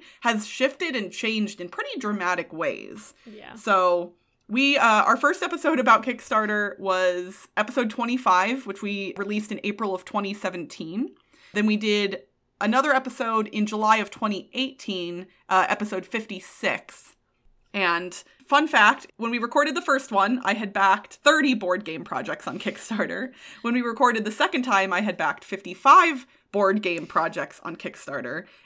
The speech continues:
Speaker 1: And as of now, I am up to, uh, around seventy. But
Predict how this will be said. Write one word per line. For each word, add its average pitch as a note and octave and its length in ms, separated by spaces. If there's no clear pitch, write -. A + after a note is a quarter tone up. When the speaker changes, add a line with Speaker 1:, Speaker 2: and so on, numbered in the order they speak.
Speaker 1:
And F#3 380
as G#3 180
of G3+ 220
now, G#3+ 800
I - 100
am G3+ 180
up A#3+ 180
to, B3+ 500
uh, F3 320
around C#4+ 500
seventy. F3+ 960
But A#3 160